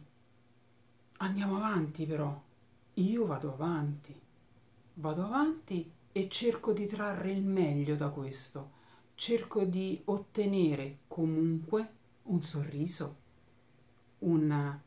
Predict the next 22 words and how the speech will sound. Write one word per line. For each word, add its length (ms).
saluto, 760
un 160
qualcosa 640
che 260
prima 580
sembrava 840
non 160
avessi 420
tempo 640
di 200
avere. 460
Perché? 560
Perché 320
la 120
vita 520
era 240
la 100
vita 500
di 220
tutti 220
i 60
giorni 520